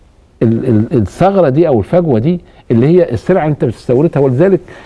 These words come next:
لما قعدت السلع في المواني، العلف ما بيطلعش، ما فيش دولارات، فبالتالي حصلت جزء من أزمة ال-، ارتفاعات ال-، الأسعار. ده، آه، عمل أزمة كبيرة الناس كلها بتقر بيها.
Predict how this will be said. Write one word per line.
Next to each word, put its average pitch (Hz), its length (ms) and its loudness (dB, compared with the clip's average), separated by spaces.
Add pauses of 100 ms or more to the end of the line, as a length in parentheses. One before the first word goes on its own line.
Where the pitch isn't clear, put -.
(200)
لما 139 280 0
قعدت 180 260 0
السلع 156 360 -2
في 120 180 -4
المواني، 110 500 0 (640)
العلف 123 440 -2
ما 123 80 -2
بيطلعش، 120 440 -2
ما 98 140 -2
فيش 110 160 -2
دولارات، 139 400 0 (640)
فبالتالي 117 420 -2
حصلت 110 360 -4
جزء 147 280 0
من 104 120 -2
أزمة 98 280 -2 (100)
ال-، 85 160 -4
ارتفاعات - 520 -4
ال-، 71 280 -8
الأسعار. - 500 -6 (420)
ده، 170 240 2 (1300)
آه، 113 320 0
عمل 165 320 -2
أزمة 151 320 -2
كبيرة 127 280 -2 (760)
الناس 120 240 2
كلها 120 240 -2
بتقر 143 480 -2
بيها. 131 160 -2